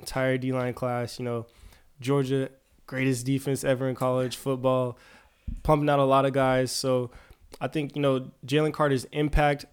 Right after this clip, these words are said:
wasn't as big on the stat sheet as it was on the field. And then, granted, he did slow down a little bit towards the end of the season,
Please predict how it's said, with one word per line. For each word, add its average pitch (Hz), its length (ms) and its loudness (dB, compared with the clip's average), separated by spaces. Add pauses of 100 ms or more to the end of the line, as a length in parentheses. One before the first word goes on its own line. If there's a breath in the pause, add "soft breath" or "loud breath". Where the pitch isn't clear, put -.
(140)
wasn't 139 600 0
as 123 240 0
big 131 260 0
on 123 100 -2
the 120 80 -2
stat 131 320 -4
sheet 139 340 -6 (140)
as 131 260 2
it 131 120 -2
was 127 260 0
on 123 120 -4
the 120 80 -6
field. 131 400 -2
And 127 120 -4
then, 123 180 -4 (220)
granted, 156 300 0
he 160 120 0
did 156 240 4
slow 143 300 0
down 135 320 0
a 120 100 -6
little 135 240 0
bit 131 380 -2
towards 143 340 0
the 139 100 -4
end 135 120 -2
of 135 80 0
the 131 40 -4
season, 131 560 -4